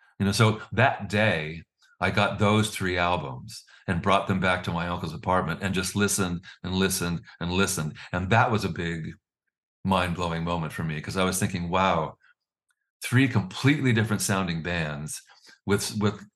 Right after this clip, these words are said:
the A-list of musical virtuosity and, uh, clarity in what the band was, what the, what those bands were." And then for me, I was a young, sort of politically oriented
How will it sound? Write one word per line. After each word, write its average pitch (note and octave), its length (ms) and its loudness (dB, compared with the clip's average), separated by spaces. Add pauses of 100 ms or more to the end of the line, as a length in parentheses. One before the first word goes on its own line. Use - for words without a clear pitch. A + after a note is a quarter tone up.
(400)
the G2 140 -2
A-list G#2 640 4
of F2+ 440 -2 (160)
musical F#2 760 2 (180)
virtuosity F2+ 960 0 (200)
and, F#2 520 0 (640)
uh, E2+ 280 -2
clarity F2 720 4 (180)
in F#2 180 0
what G2 160 2
the G2 60 0
band F2 320 0
was, E2 440 0
what F#2 220 -4
the, F#2+ 80 -2
what F2+ 200 -2
those F#2 160 0
bands D#2+ 320 -4
were." E2 400 -2 (480)
And F#2 160 0
then G2 120 2
for F#2+ 160 0
me, A2+ 480 4 (360)
I F#2+ 80 -2
was F#2+ 160 -2
a F#2 60 0
young, F#2+ 360 2
sort F#2 280 0
of F2 260 -4 (840)
politically G2+ 580 4
oriented F2+ 800 0